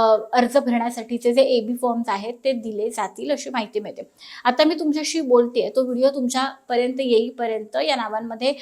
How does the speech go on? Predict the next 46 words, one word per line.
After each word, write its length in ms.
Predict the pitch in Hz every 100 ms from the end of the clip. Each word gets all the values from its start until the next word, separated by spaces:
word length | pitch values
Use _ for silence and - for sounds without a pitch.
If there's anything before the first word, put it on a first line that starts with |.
| - -
आणखीही 440 | 233 247 - 339
काही 220 | 359 311 320
वाढ 280 | 269 240 247
झालेली 300 | 240 220 233
असू 260 | 220 220 233
शकते, 320 | 247 - 240
हेही 340 | 240 214 240
मी 120 | 262 254
तुम्हाला 260 | 214 214 214 - - -
आत्ताच 400 | 226 - 240 -
सांगते. 380 | 196 196 - - - _
पण 80 | 320
आत्ता 280 | 262 294 349
समोर 280 | 349 320
आलेली 340 | 302 277 285 294
ही 160 | 302
अठ्ठावीस 540 | 294 262 - 277 285 285
नावं 340 | 269 240 285 - _
कोणकोणती 560 | 277 262 269 302 294 302
आहेत, 220 | 254 277 269
ते 80 | 277
आधी 200 | 254 240
आपण 200 | 240 233
पाहूया, 320 | 240 220 208
ते 120 | 240
प्रभाग 300 | 247 233 233
कोणकोणते 520 | 240 233 220 214 220 214
आहेत, 160 | 214 214
ते 40 |
आधी 200 | 208 202
आपण 200 | 208 208
पाहूया 300 | 202 202 214 - - - -
आणि 120 | 254
त्यानंतर 400 | 254 269 269 269
आणखी 320 | 269 233 233 285
थोडंसं 320 | 262 240 240
याविषयी 440 | 220 208 208 208 202
बोलूया. 260 | 147 - - _ _ _
त्यामुळे 200 | 226 220
लगेच 300 | 233 233 285 - - -
मी 80 | 247
तुम्हाला 240 | 247 233
ही 100 | 233
अठ्ठावीस 500 | 262 247 - 240 247 -
नावं 200 | 220 196
सांगते. 320 | - 165 -